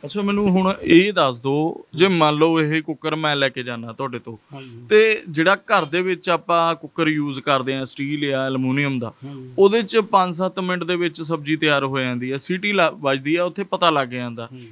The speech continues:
Speaker 1: ਇਹ ਤੇ ਕੋਈ ਸੀਟੀ ਵੀ ਨਹੀਂ ਹੈਗੀ।
Speaker 2: ਹਾਂਜੀ।
Speaker 1: ਸਭ ਤੋਂ ਪਹਿਲੀ ਗੱਲ, ਜੇ ਇਹਦੇ 'ਚ ਪ੍ਰੈਸ਼ਰ ਬਣ ਗਿਆ,
Speaker 2: ਹਾਂਜੀ।
Speaker 1: ਇਹ ਉਹ ਪ੍ਰੈਸ਼ਰ ਆਪਣੇ ਆਪ ਨਿਕਲ ਹੀ ਜਾਊਗਾ ਜਾਂ ਕਿਤੇ ਐਂ ਤਾਂ ਨਹੀਂ ਬਲਾਸਟ ਬਲੂਸਟ ਹੋ ਜਾਊਗਾ ਇਹ?
Speaker 2: ਇਹਨੂੰ ਥੋੜ੍ਹਾ ਜਿਹਾ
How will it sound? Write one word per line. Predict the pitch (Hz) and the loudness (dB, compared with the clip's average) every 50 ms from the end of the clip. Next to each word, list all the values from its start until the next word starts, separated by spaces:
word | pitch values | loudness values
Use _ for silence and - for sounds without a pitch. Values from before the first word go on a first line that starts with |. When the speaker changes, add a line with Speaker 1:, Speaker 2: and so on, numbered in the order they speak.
| 110 113 | -8 -4
Speaker 1:
ਇਹ | 175 185 | -4 -2
ਤੇ | 180 220 | -2 -2
ਕੋਈ | 202 226 233 220 | -4 -4 -4 -4
ਸੀਟੀ | - - 175 156 143 156 185 185 | -2 0 0 0 0 0 0 2
ਵੀ | 180 175 | 2 2
ਨਹੀਂ | 160 151 139 | 2 2 2
ਹੈਗੀ। | 135 131 127 131 143 147 147 _ - | 0 0 0 -2 -4 -6 -8 _ -18
Speaker 2:
ਹਾਂਜੀ। | 135 127 120 | -20 -18 -4
Speaker 1:
ਸਭ | 120 165 170 175 | 0 0 2 2
ਤੋਂ | 196 214 202 | 2 2 2
ਪਹਿਲੀ | 185 202 196 196 214 208 | 2 2 2 2 2 2
ਗੱਲ, | 202 196 190 190 190 180 _ _ - - - _ - | 2 2 2 2 -2 -6 _ _ -20 -20 -18 _ -4
ਜੇ | 156 143 175 185 190 | 2 4 6 6 6
ਇਹਦੇ | 185 208 226 | 4 2 -2
'ਚ | 208 | -4
ਪ੍ਰੈਸ਼ਰ | 214 202 226 190 180 175 - 202 185 185 | -4 0 2 2 2 2 0 -4 -4 -2
ਬਣ | 180 185 175 175 175 | 0 0 0 0 0
ਗਿਆ, | 175 175 170 160 151 127 | 2 4 4 4 4 2
Speaker 2:
ਹਾਂਜੀ। | - - 127 123 117 _ _ _ _ _ _ _ - | -4 -12 -20 -20 -20 _ _ _ _ _ _ _ -6
Speaker 1:
ਇਹ | 202 | -4
ਉਹ | 202 | -2
ਪ੍ਰੈਸ਼ਰ | 196 196 208 196 190 160 214 202 | 0 2 4 4 4 2 2 2
ਆਪਣੇ | 202 185 180 202 208 214 | 2 2 2 0 0 0
ਆਪ | 208 196 214 | 0 0 -2
ਨਿਕਲ | 208 208 196 - 226 | -4 -6 -6 -6 -6
ਹੀ | 226 233 | -4 -2
ਜਾਊਗਾ | 220 226 220 220 214 220 240 240 | -2 -2 -2 0 0 0 2 2
ਜਾਂ | 233 247 254 240 226 | 4 2 2 0 -2
ਕਿਤੇ | 180 214 190 202 208 | -2 -2 0 2 4
ਐਂ | 196 190 190 196 | 4 4 4 4
ਤਾਂ | 214 233 | 2 0
ਨਹੀਂ | 240 254 233 | 0 0 2
ਬਲਾਸਟ | 247 214 202 190 180 - 202 | 4 6 6 6 4 2 -2
ਬਲੂਸਟ | 190 196 196 196 180 - 202 | 0 2 2 2 2 2 0
ਹੋ | 196 185 190 | 0 0 -2
ਜਾਊਗਾ | 175 185 190 185 190 185 | -4 -6 -8 -10 -10 -12
ਇਹ? | 190 190 190 208 | -10 -8 -8 -6
Speaker 2:
ਇਹਨੂੰ | 226 254 185 | -6 -6 -4
ਥੋੜ੍ਹਾ | - 190 190 214 | -2 0 0 2
ਜਿਹਾ | 214 220 | 0 -2